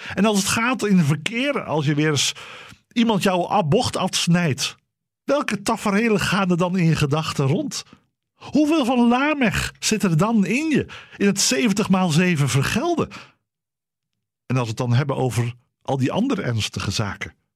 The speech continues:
Die dictator, die dronken man, de misbruiker. Hoeveel Lamech zit er dan in ons? En dan komt Jezus hier met de zeventig maal zeven als tegenovergestelde.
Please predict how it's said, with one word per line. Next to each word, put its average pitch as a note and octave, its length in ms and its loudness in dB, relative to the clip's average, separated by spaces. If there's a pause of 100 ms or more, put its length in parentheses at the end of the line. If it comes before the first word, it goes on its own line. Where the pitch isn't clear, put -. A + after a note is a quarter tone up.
(540)
Die A#2+ 120 0
dictator, C#3 640 0
die G#2 100 2
dronken C#3 460 0
man, B3+ 320 -2 (580)
de B2 100 -2
misbruiker. C3+ 760 0 (880)
Hoeveel C4 280 2
Lamech B3 520 0
zit A3 160 0
er G3+ 80 2
dan F3+ 240 2
in D#3+ 180 2
ons? G3+ 500 0 (220)
En A#3 100 0
dan A#3+ 100 4
komt G3+ 240 2
Jezus B3+ 420 0
hier B3+ 260 4
met A3+ 200 4
de F#3 60 0
zeventig A3+ 560 0
maal E3+ 260 2
zeven F3+ 360 2
als D3 160 -4
tegenovergestelde. B2 1120 -2